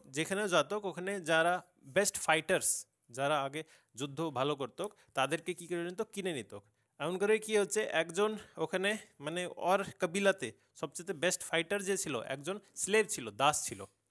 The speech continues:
সে কে ছিল? তোমাদের গিয়াসউদ্দিন, উম, কুতুবউদ্দিন আইবক ছিল। সে just একটা ফাইটার ছিল, সে একটা গোলাম ছিল। দিয়ে কিন্তু ও গোলাম ঘড়ির একদম ডান হাত বলা যাবে, অনেক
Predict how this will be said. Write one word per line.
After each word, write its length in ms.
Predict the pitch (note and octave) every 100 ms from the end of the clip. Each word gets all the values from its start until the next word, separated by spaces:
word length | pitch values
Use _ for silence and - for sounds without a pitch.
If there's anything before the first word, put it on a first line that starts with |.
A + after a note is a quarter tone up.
| _ - _ _
সে 220 | - F#3+
কে 140 | F3+ G3
ছিল? 280 | G#3 G3+ A#3+ - -
তোমাদের 320 | D3+ D#3+ A3 A3 - _ - C3+
গিয়াসউদ্দিন, 580 | F#3 F#3 F#3+ D#3+ G#3 G3+ - - _ _ -
উম, 200 | B2+ B2+ - _ _ _ - - -
কুতুবউদ্দিন 540 | F3+ G#3+ G#3 G3+ F3
আইবক 420 | E3 F3 F3 F3
ছিল। 240 | - A#2+ G2+ -
সে 240 | - F#3+
just 280 | F#3+ G#3+ F3+
একটা 240 | - -
ফাইটার 420 | - E3+ E3+ F#3+
ছিল, 360 | F#3+ - F#3 A#3
সে 220 | - E3+
একটা 320 | D3+ - G3 A#3 - _ B2+
গোলাম 280 | F3 F#3 F3+
ছিল। 280 | B2+ G2 - _ C3+
দিয়ে 180 | D3+
কিন্তু 520 | D3+ F3+ F#3+ A3+ A#3 -
ও 120 | D#3
গোলাম 400 | C#3 E3+ G#3 A#3+ - - _ _ _ _
ঘড়ির 340 | B2 F#3+ G#3+ D3+ - _
একদম 300 | C#3+ D#3 G3
ডান 200 | D3+ E3
হাত 240 | E3+ F3+ D3
বলা 200 | D#3+ D#3
যাবে, 240 | D3+ F3+
অনেক 340 | F3+ E3+ F3+